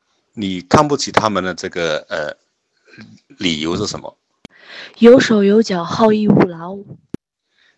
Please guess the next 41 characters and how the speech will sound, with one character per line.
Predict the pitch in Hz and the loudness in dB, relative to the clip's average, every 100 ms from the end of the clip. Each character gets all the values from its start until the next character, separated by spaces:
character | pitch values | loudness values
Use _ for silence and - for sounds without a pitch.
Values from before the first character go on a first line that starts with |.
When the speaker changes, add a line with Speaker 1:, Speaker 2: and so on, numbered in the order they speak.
| _ | _
Speaker 1:
你 | 123 120 113 | 0 0 0
记 | 104 - 180 170 | 0 2 4 4
忆 | 139 | 4
中 | 139 135 139 | 6 6 4
你 | 107 | 4
的 | 117 | 4
学 | - 104 | 4 0
生 | 104 113 | 0 -2
时 | 113 90 | -2 -4
代， | 87 104 85 - _ _ _ | 2 4 4 -4 _ _ _
呃， | 71 - _ | -14 -14 _
不 | 131 | 2
管 | 113 87 | 4 4
是 | - 107 95 80 - | 0 0 0 -2 -4
小 | - 80 | -2 -2
学 | - 87 | 0 -2
还 | 82 | -2
是 | 80 90 80 - - | -6 -8 -10 -14 -14
中 | - 98 | -10 -8
学 | - - - | -8 -14 -16
还 | _ 76 | _ -18
是 | 78 | -6
大 | 90 80 | -6 -6
学， | - _ - - _ _ | -12 _ -20 -20 _ _
那 | 139 | 4
你 | 127 95 | 4 2
的 | 110 101 87 - - _ _ | 4 6 4 0 -10 _ _
老 | 95 76 | -4 -4
师， | - - 123 127 _ _ _ _ - | -4 -4 -4 -6 _ _ _ _ -2
老 | 92 | 0
师 | 80 131 139 | 0 -2 0
的 | 120 | 2
话 | 110 | 2
呢， | 95 87 - _ _ - | 2 -2 -4 _ _ -8
呃， | 82 80 _ | -8 -8 _
对 | 175 151 | 6 6
你 | 104 82 80 | 4 -4 -4
的 | 85 | -4
这 | 78 78 | -4 -8
个， | 78 73 - | -10 -12 -14
呃， | - 73 | -16 -18